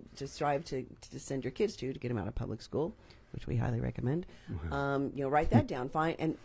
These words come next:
Speaker 1: and not just, "I wanna send my kids to a better school."
Speaker 2: Right.
Speaker 1: Don't do that. Find out which school it is that you wanna send your kids to, and then write that down.
Speaker 2: Right.
Speaker 1: Mm-hmm.
Speaker 2: Okay. And declare it.
Speaker 1: And
Speaker 2: Okay?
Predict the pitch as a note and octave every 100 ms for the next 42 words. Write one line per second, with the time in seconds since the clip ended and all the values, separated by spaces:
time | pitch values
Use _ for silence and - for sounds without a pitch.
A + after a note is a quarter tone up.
0 | - D#3+ D#3 D#3+ E3 D#3+ - D#3 E3+ F3
1 | D#3+ D3+ C#3+ E3 D#3 D#3+ B2+ C#3 C#3+ C#3
2 | - C3+ - - - - - F#2+ F3+ F#3+
3 | E3+ E3+ - E3 F3+ F3+ G#3 D3 B2 -
4 | C#3 C3 B2+ B2 A#2+ C#3 C3 - B2+ A#2+
5 | - - - - A2 - - - C#3 C3+
6 | C3 - - - - - G#2+ F#2 C#2+ -
7 | - - G2 - G2+ A2 - - G#2+ G#2+
8 | - A#2+ F2 - - - D3